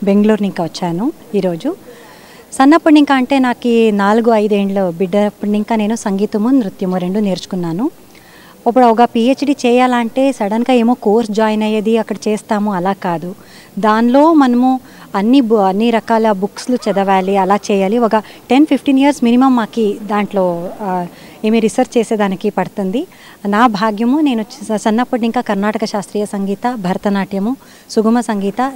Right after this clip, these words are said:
సాహిత్య రచన, నటవంగం, ఇలా వేరే వేరే కళలన్నీ నేను practice చేస్తున్నాను. అట్లయి నాది five years, అది ఒక అన్నమలై యూనివర్సిటీ చిదంబరంలో నాకు, ఆ, నృత్య సంగీతము అని విశేష,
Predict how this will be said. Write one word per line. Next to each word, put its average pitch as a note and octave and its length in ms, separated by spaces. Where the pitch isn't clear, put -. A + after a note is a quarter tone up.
సాహిత్య G#3 400
రచన, G3 420
నటవంగం, G3 440
ఇలా F#3 420
వేరే G3+ 280
వేరే G3+ 160
కళలన్నీ G3 460
నేను F3+ 160
practice F3+ 400
చేస్తున్నాను. F#3+ 500
అట్లయి A#3 420
నాది G#3+ 260
five A3+ 340
years, C4 400
అది G3+ 200
ఒక F3+ 460
అన్నమలై A#3 380
యూనివర్సిటీ G3+ 640
చిదంబరంలో G#3 720
నాకు, F#3 520
ఆ, E3+ 300
నృత్య C#4+ 340
సంగీతము A#3+ 540
అని B3 180
విశేష, C4 440